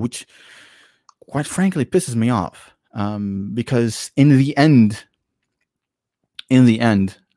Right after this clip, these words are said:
um, the, um, who loses are the peoples, because it's your ego that you, you, you, you put up front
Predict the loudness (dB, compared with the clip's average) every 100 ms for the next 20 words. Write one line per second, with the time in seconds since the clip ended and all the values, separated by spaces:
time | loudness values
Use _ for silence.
0 | _ -8 -6 -4 -4 -6 -10 _ _ _
1 | _ _ -10 -6 -4 -6 -8 -12 _ _
2 | _ _ _ _ -10 -10 -10 -14 -16 -20
3 | -20 _ _ _ _ _ 0 2 4 4
4 | 2 -2 -6 -10 -20 -20 _ _ _ _
5 | _ _ _ _ _ _ _ _ _ -4
6 | -4 -4 -8 -8 -18 _ _ _ _ _
7 | _ _ _ _ _ -20 _ _ -8 -2
8 | 0 0 -4 -14 -12 -10 -6 0 0 2
9 | 0 2 0 -2 -4 -6 -8 -8 -10 -10
10 | -10 -8 -8 -8 -8 -12 -12